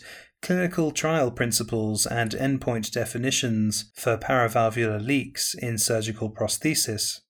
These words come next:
by Carlos E. Ruiz and colleagues of the Paravalvular Leak Academic Research Consortium.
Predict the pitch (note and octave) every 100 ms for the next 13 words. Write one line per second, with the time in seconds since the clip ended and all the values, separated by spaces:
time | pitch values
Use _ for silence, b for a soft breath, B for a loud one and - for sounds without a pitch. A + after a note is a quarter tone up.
0 | _ A#2+ A2+ - B2+ A#2+ A#2 - - B2
1 | A#2 A2 B2 D#3 A2+ G#2+ - - - B2+
2 | A2+ - A2+ A2 G#2+ G#2 - - C3 A#2+
3 | A#2+ A#2+ A2+ C#3+ C#3 B2 B2 A#2+ A#2 A#2
4 | A2 A2 A#2 A#2 - A#2 - A2+ A2 A2+
5 | - C3 C3 - A2 G#2 - A2+ G#2 C3
6 | C3 - G#2+ G#2 G2+